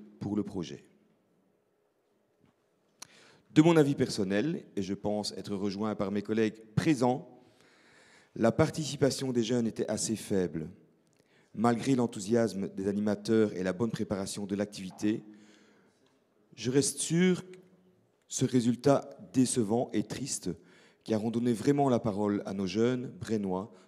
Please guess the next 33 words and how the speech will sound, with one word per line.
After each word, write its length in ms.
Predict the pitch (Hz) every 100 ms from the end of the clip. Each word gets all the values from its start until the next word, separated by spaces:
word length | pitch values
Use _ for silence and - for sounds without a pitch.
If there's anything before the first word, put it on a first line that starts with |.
| -
de 60 | 90
tout 200 | 110 113
horizon. 380 | 98 87 82 73 _ _ _ _ _ _ _ _ _ _ _ _ - - _ _ _
Voici 360 | 98 127 - 170
mes 80 | 143
questions. 440 | 113 - - - - _ _ _ _ _ _ _ _
Combien 300 | 143 143 185
de 80 | 147
jeunes 380 | 92 101 147 -
ont 100 | 101
reçu 420 | 98 120 - 135 123
la 100 | 92
carte 300 | - 104 -
postale 500 | 92 85 - 98 101 -
et 80 | 104
combien 400 | 170 165 151 156
ont 80 |
répondu 540 | 131 127 117 117 156 - - - -
à 100 | 131
l'enquête 400 | 127 127 139 127
en 80 | 117
ligne ? 380 | 101 95 92 92 - _ _ - _ _
Le 160 | - 113
taux 280 | - 170 156
de 80 | 135
participation 920 | 127 - 123 - 120 110 117 104 -
est-il 320 | 98 98 85
comparable 720 | - 110 110 110 110 95 95 -
à 80 | 92
celui 320 | - 95 95
des 200 | 90 85
autres 260 | 80 -
villes ? 320 | 80 87 117